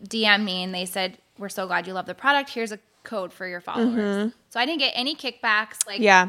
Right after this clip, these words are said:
Speaker 1: nothing ca-, attached to it. It was just like, "Here you go, followers."
Speaker 2: Mm-hmm.
Speaker 1: And it completely sold out, like, on the website.
Speaker 2: That's so
Speaker 1: And I didn't
Speaker 2: cool.
Speaker 1: get anything for it, but I wasn't looking for that. Like,
Speaker 2: Yeah.
Speaker 1: I would have shared it whether there was a payment attached or not.
Speaker 2: Mm-hmm.
Speaker 1: So I feel like, too, if a company is just seeing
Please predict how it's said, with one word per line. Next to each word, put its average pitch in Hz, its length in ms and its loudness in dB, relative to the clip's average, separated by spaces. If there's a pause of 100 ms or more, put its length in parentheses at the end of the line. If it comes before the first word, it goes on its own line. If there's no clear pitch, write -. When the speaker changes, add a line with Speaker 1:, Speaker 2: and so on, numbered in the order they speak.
Speaker 1:
nothing 240 300 -6
ca-, 262 120 -12
attached 233 400 -2
to 220 60 -8
it. - 20 -6
It 208 40 -8
was 208 100 -12
just 214 180 -12
like, 202 160 -6
"Here 220 260 -8
you 262 140 -4
go, 226 220 0
followers." 202 640 -2
Speaker 2:
Mm-hmm. 214 120 0
Speaker 1:
And 208 440 0
it - 180 -6
completely 208 400 -8
sold 180 260 -10
out, - 220 -8 (100)
like, 196 200 -12
on 196 120 -6
the 175 60 -14
website. - 380 -10
Speaker 2:
That's 202 240 -2
so 190 180 -4
Speaker 1:
And - 40 -6
I 285 100 0
didn't - 100 2
Speaker 2:
cool. - 100 -4
Speaker 1:
get - 60 -2
anything 302 260 -4
for 311 200 -2
it, 254 80 -6
but 233 180 -6
I 254 320 2 (220)
wasn't 240 280 -10
looking 285 300 -8
for 220 80 -10
that. 196 200 0
Like, 202 80 -2
Speaker 2:
Yeah. 185 220 8
Speaker 1:
I 240 60 -2
would 262 80 -6
have 254 100 -8
shared 240 260 -6
it 214 60 -8
whether 220 280 -8
there 220 140 -8
was 220 140 -10
a 214 60 -14
payment 220 320 -12
attached 202 420 -8
or 214 120 -8
not. 196 400 -4
Speaker 2:
Mm-hmm. 202 500 0
Speaker 1:
So 247 80 0
I 233 80 4
feel 269 160 0
like, 247 220 0
too, 277 180 -2
if 196 100 -2
a 202 60 -8
company 226 420 -4
is 208 160 -4
just 202 240 -8
seeing 208 520 -6